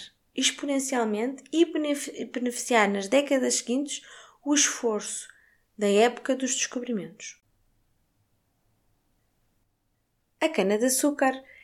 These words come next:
era considerada um produto de excelente qualidade e refinação. Era um artigo muito procurado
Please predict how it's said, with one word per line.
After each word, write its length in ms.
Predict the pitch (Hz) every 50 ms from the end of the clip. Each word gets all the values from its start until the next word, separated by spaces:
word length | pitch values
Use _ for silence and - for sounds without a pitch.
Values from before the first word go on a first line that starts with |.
| - - - -
era 240 | 294 294 285 294
considerada 560 | 277 262 269 262 - 254 214 190 175 170 202 233
um 80 | 240
produto 480 | 233 - 233 226 214 226 220 220 - -
de 80 | -
excelente 540 | - - - - 214 208 226 262 311 311 -
qualidade 560 | - - 262 247 233 220 226 226 240 247 - - - -
e 160 | 269 269 269
refinação. 800 | 254 - - - - 208 190 180 180 - 170 175 - - - _ _ _ _ _ _ _ _ _ _ _ _ _ _ _ _ _ -
Era 400 | 202 202 202 214 247 277 294 - -
um 140 | 226 226
artigo 520 | 233 233 233 233 - 262 240 208 - - -
muito 380 | 202 208 220 262 339 381 370
procurado 640 | - - 269 262 262 - 233 202 196 208 254 262 -